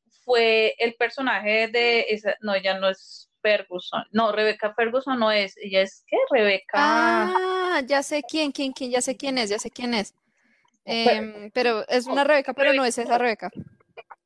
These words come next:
Speaker 1: Sí, Rebecca Ferguson es otra actriz, perdón, no, Rebecca Hall. Ese personaje es flojísimo, pero
Speaker 2: Sí.
Speaker 1: flojísimo, flojísimo nivel,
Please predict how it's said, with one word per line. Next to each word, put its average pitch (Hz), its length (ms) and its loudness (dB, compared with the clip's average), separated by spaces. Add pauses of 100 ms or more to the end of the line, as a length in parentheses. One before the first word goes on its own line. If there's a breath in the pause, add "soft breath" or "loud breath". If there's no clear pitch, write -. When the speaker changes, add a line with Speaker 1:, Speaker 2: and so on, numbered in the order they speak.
(160)
Speaker 1:
Sí, 208 140 -4
Rebecca 277 460 0
Ferguson 330 540 -2
es 320 120 -2
otra 240 220 0
actriz, 185 280 -12
perdón, 214 340 -2
no, 185 220 0
Rebecca 240 480 0
Hall. 220 220 2 (320 soft breath)
Ese 247 200 2
personaje 262 720 -2
es 220 140 -8 (340)
flojísimo, 311 1040 0
pero 233 300 2
Speaker 2:
Sí. - 60 -20 (120)
Speaker 1:
flojísimo, 311 680 2 (260)
flojísimo 330 800 0
nivel, 349 440 0